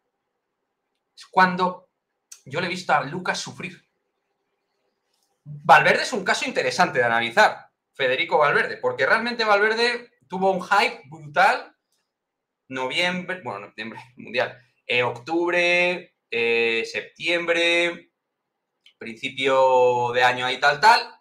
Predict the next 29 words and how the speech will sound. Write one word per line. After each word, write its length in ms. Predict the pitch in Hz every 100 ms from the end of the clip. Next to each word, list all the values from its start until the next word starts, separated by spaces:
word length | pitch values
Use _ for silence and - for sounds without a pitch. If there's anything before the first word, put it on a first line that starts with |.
| _
y 120 | - 160
luego 640 | 170 202 214 240 233 - - - - - - - - - _ _ _
bajó 340 | 131 135 160
bastante. 540 | 170 175 135 123 - _ _ _
Valverde 560 | 117 127 131 139 185 185
no 80 |
ha 80 | 180
terminado 440 | 175 160 156 151 147
mal, 300 | 160 - - _ _ _ _ _ _ -
ha 100 | 135
terminado 440 | 147 156 170 170
muy 200 | 160 175
mal 320 | 143 95 - _ -
la 140 | 107
temporada, 440 | 107 98 90 82 110
no 120 | 147
terminó 300 | 175 175 160
mal, 180 | 120 113
terminó 300 | 117 147 214
muy 220 | 220 226
mal 180 | 156 120
la 100 | 117
temporada 360 | 120 113 110
Valverde. 480 | 98 87 87 82 - _ _ _ _ _ _ -
Y 100 | 131
Valverde 380 | 123 135 160
depende 300 | 151 156 151
más, 280 | 151 160 151
mucho, 500 | 147 147 175 180 180